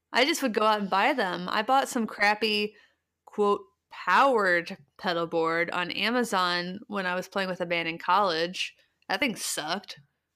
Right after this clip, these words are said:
I have to give it, I'm gonna give it away, I think. But, um, it was the kind that, like, y-, y-, <laughs> it just had little plugs at the top, and then you would plug your pedals into it, and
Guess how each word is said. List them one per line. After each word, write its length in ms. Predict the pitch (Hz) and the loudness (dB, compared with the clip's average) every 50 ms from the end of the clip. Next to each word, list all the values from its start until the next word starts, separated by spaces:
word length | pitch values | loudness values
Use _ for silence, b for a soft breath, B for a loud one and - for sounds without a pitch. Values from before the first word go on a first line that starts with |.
| _ _ - | _ _ 0
I 60 | 208 | 0
have 100 | 214 208 | 0 0
to 100 | 233 208 | 0 0
give 160 | 202 190 190 | 0 0 -2
it, 100 | 190 - | -2 -4
I'm 120 | - 196 202 | -4 -2 -2
gonna 140 | 202 196 190 | -2 -2 -2
give 140 | 190 175 | -2 -2
it 80 | 180 175 | -2 -2
away, 400 | 165 160 160 175 190 185 165 151 | -2 0 0 -2 0 0 0 -2
I 80 | 160 160 | -2 -4
think. 420 | - 185 190 185 175 180 - - - | -4 -4 -4 -4 -4 -6 -10 -8 -4
But, 240 | 175 170 165 165 165 | -2 -2 0 0 0
um, 300 | 165 156 160 175 180 - _ b b b b | -2 -2 -4 -6 -10 -12 _ b b b b
it 80 | b 226 | b 2
was 120 | 226 220 | 2 2
the 60 | 254 | 2
kind 300 | 254 - 240 233 240 233 | 0 2 2 2 2 2
that, 160 | 226 214 - 202 | 0 0 0 0
like, 260 | 202 190 185 - - _ _ _ _ _ _ _ _ _ _ _ _ _ _ _ _ _ - - - _ _ _ - - - - | 0 -2 -2 -6 -12 _ _ _ _ _ _ _ _ _ _ _ _ _ _ _ _ _ -20 -20 -20 _ _ _ -18 -10 -4 -2
y-, 160 | 226 226 220 - - | -2 -2 -2 -4 -6
y-, 220 | 202 220 285 330 - - | -4 -2 -4 -4 -6 -8
<laughs> 60 | - - 277 | -10 -8 -6
it 80 | - | -4
just 140 | 311 285 - | -2 -2 -2
had 100 | 311 262 | -2 0
little 240 | 262 269 269 269 269 _ | 0 0 0 0 -2 _
plugs 320 | - 277 277 294 277 262 262 | -4 -2 0 0 0 0 -2
at 80 | 214 | -4
the 80 | 214 - | -4 -6
top, 380 | - - 185 175 175 175 - 185 | -4 0 0 0 0 0 -2 -4
and 120 | 180 180 | -6 -4
then 100 | 185 180 | -4 -4
you 140 | 180 180 180 | -2 0 0
would 240 | 180 180 175 175 175 b b b b b b _ - | 2 2 2 0 -2 b b b b b b _ -6
plug 160 | 175 170 175 | -6 -4 -4
your 120 | 180 196 190 | -4 -6 -6
pedals 340 | - 180 185 196 208 202 | -4 -4 -2 -2 -2 0
into 400 | 202 190 190 190 - - 185 185 180 | -2 -2 -2 -4 -6 -6 -4 -2 -2
it, 340 | 170 165 175 185 185 190 175 | -2 0 0 0 0 0 -2
and 280 | 160 165 165 180 185 | -2 -4 -6 -8 -10